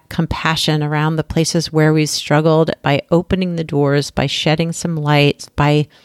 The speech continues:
allowing the sunlight in, we can heal those parts of ourselves that we've left behind.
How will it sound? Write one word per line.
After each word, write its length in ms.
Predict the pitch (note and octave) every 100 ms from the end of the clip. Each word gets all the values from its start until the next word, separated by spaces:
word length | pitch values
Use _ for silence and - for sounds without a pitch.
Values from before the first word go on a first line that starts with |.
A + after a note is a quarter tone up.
| _ _ _ _ _ -
allowing 680 | E3 D3+ D#3 D#3 E3+ E3 D#3+
the 80 | D#3
sunlight 600 | - D#3 E3 D#3 D3 - -
in, 560 | D#3+ D#3+ D3 C#3+ C#3+ - _ _ _ _ _ _ _ _
we 80 | F3
can 200 | - F3
heal 440 | D3+ D#3 D3+ D3
those 300 | D3 C#3+ C#3
parts 320 | - A#2+ C3 -
of 140 | C3
ourselves 640 | C3 C#3 - C3 - -
that 160 | - -
we've 200 | C#3 C#3+
left 200 | C#3 -
behind. 560 | - B2+ C#3 C#3+ -